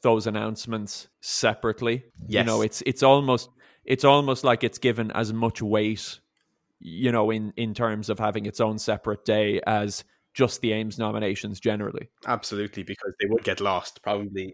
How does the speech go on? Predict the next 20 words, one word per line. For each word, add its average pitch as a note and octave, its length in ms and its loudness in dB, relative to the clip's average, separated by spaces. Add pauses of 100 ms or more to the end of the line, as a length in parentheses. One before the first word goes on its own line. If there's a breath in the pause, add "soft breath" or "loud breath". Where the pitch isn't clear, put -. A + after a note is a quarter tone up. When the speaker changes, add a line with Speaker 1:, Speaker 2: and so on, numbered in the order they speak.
Speaker 2:
in G2 140 -8
the F#2 160 -8 (220)
Speaker 1:
Exactly. B2 500 6
They A2+ 100 4
don't C3+ 200 4
get A#2+ 140 4
lost A2 420 4
in, G#2+ 360 -4 (240)
in A2+ 200 -4
the, G#2+ 220 -2
well, G#2+ 540 0
you A2 160 -6
know, G#2+ 200 -2
the, G2+ 140 -4 (180)
the G2+ 80 -8
best, - 840 -8 (120)
best G#2 240 -4
actor G#2 480 -2
or G#2+ 280 -2
mu-, G#2+ 160 -4